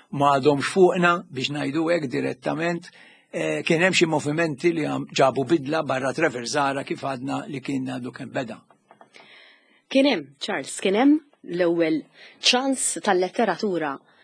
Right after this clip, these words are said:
Speaker 2: ta' tfal biex tiċċelebra l-identità Maltija. Infatti, li bdew naraw kodba, per eżempju, fuq folklore, tradizzjoni,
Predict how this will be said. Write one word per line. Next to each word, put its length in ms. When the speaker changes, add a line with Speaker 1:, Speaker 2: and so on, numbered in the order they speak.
Speaker 2:
ta' 140
tfal 340
biex 400
tiċċelebra 640
l-identità 560
Maltija. 480
Infatti, 360
li 120
bdew 160
naraw 320
kodba, 380
per 100
eżempju, 460
fuq 240
folklore, 580
tradizzjoni, 840